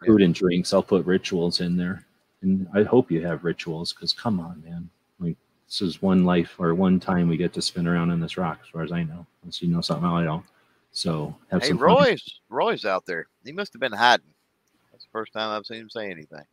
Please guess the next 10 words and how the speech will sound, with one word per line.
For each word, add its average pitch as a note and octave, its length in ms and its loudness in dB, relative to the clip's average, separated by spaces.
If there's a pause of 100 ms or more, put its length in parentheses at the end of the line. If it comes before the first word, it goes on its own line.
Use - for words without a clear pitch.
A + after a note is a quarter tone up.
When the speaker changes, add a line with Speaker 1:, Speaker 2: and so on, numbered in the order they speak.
(580)
Speaker 2:
<laughs> F#3+ 500 -14 (3250)
Speaker 1:
Um, F#2 800 6 (580)
Speaker 2:
Yeah, D3 160 6
rituals C3+ 680 6
are, G#2+ 360 2 (200)
rituals F#3 500 0
are B2 80 -6
something C3 380 2
you A#2 120 -8
don't, B2+ 180 -2